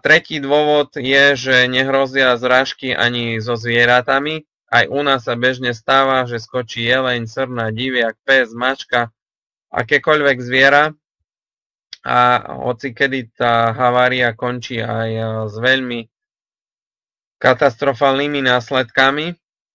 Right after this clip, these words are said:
pretože ročne na cestách zomrie až okolo jeden a pol milióna ľudí. Samozrejme, väčšinou sú to nehody auta medzi sebou, prípadne auto, vlak,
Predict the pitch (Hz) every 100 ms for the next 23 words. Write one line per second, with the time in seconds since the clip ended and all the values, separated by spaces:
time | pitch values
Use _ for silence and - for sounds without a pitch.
0 | _ - 123 117 123 127 123 151 - 151
1 | 135 127 117 147 - 135 120 135 135 131
2 | 127 123 110 131 127 135 143 139 123 117
3 | 139 135 127 127 131 135 131 120 120 123
4 | 143 160 _ _ _ - 127 127 123 135
5 | 139 127 120 120 - 135 123 117 127 127
6 | 123 123 131 127 123 113 - - 127 123
7 | 123 120 120 117 113 123 131 135 120 123
8 | 123 123 120 113 123 127 120 123 120 120